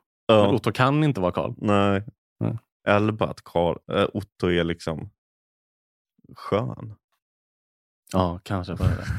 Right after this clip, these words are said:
Speaker 1: <laughs> Att han är lite så här sorgfri och, eh, god, liksom.
Speaker 2: Är han sorgfri då?
Speaker 1: Ganska sorgfri.
Speaker 2: Han vill
Speaker 1: Alltså
Speaker 2: ändå, eh,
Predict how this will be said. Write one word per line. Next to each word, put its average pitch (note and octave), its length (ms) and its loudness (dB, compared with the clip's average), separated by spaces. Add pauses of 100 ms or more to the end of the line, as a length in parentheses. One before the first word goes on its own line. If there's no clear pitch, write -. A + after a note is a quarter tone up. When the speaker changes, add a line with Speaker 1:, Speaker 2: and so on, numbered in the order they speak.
(420)
Speaker 1:
<laughs> - 0 -
Att A#2+ 140 0
han G#2+ 140 0
är A2 160 2
lite F#2 260 -2
så - 80 -4
här D#2 60 -6
sorgfri F#2+ 840 -2
och, - 180 -10 (180)
eh, - 260 -10 (760)
god, F2+ 380 -2
liksom. - 360 -10 (560)
Speaker 2:
Är A2 80 -2
han D3 140 0
sorgfri G2 420 -6
då? - 140 -12 (1080)
Speaker 1:
Ganska - 380 -16
sorgfri. - 460 -8 (640)
Speaker 2:
Han A#2 100 4
vill A2+ 80 4
Speaker 1:
Alltså A2+ 100 2
Speaker 2:
ändå, G2 340 0
eh, A#1 560 -8